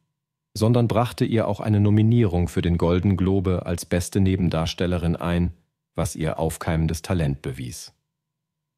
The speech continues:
Danach wurde Basinger zur Muse des erfolgreichen Regisseurs Blake Edwards und spielte in zwei seiner Filme mit. In The Man Who Loved Women spielte sie die attraktive Frau eines texanischen Millionärs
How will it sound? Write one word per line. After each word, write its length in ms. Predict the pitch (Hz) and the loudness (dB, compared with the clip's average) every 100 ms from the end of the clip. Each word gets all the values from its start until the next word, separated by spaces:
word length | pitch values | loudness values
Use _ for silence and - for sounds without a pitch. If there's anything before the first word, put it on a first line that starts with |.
| _ _ - | _ _ -6
Danach 480 | 80 80 87 98 98 | -2 0 0 -2 -2
wurde 180 | 87 | -2
Basinger 640 | 78 85 98 - 95 92 90 | 0 0 -2 -2 0 0 -2
zur 220 | - 76 | -2 -2
Muse 340 | 82 92 90 | 0 0 -2
des 160 | 73 76 | -4 -4
erfolgreichen 720 | - - 82 - 85 85 92 | -6 -2 -2 -2 -4 -2 -2
Regisseurs 640 | 85 82 82 - 82 85 | -2 -4 -4 -2 -2 -2
Blake 380 | - 85 85 - | -4 -2 -2 -4
Edwards 560 | 85 - 78 80 - - _ _ _ | -8 -4 -4 -4 -12 -18 _ _ _
und 160 | - 92 | -4 -4
spielte 380 | - 117 117 127 | 0 0 2 0
in 140 | 90 | -2
zwei 360 | - 80 76 78 | -4 -2 -2 -2
seiner 280 | 82 87 87 | -2 -2 -2
Filme 340 | - 76 69 | -2 -2 -2
mit. 320 | 65 65 - _ _ _ _ _ _ _ _ _ _ _ _ - | -6 -10 -16 _ _ _ _ _ _ _ _ _ _ _ _ -2
In 260 | 98 98 - | 2 2 0
The 180 | 95 90 | 0 2
Man 360 | 98 117 120 | 2 2 2
Who 140 | 113 107 | 2 2
Loved 340 | 101 101 - | 0 -2 -2
Women 400 | 110 113 85 82 | 2 4 2 0
spielte 420 | - - 107 104 | -4 -2 -2 -2
sie 140 | 90 87 | -2 -2
die 160 | 95 | 0
attraktive 600 | 90 - 85 - 120 107 | -2 -4 -6 -4 -2 -2
Frau 320 | 95 - 80 95 | -4 -2 0 0
eines 300 | 87 80 - | 0 -2 -4
texanischen 640 | 85 - 87 87 87 92 | -8 -2 0 0 0 2
Millionärs 760 | 85 82 82 85 87 82 - | 2 2 2 2 0 -2 -10